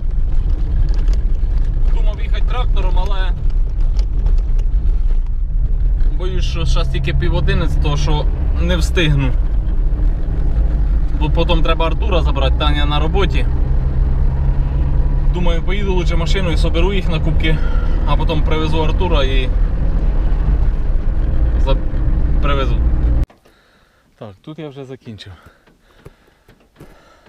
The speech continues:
Тут вісім соток, на дві сотки менше, чим там. І два прицепа. Отаких хороших. Тут навіть більше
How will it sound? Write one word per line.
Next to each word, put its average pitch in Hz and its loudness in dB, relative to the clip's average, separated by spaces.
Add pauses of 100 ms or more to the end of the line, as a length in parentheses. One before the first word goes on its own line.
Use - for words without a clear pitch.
(1300)
Тут 156 -16 (260)
вісім 143 -16
соток, 160 -16 (580)
на 120 -16
дві 123 -16
сотки 123 -18
менше, 117 -14
чим 113 -18
там. 107 -18 (720)
І 123 -14 (560)
два 120 -10
прицепа. 117 -16 (960)
Отаких 131 -14
хороших. 120 -16
Тут 139 -16 (420)
навіть 135 -12
більше 139 -12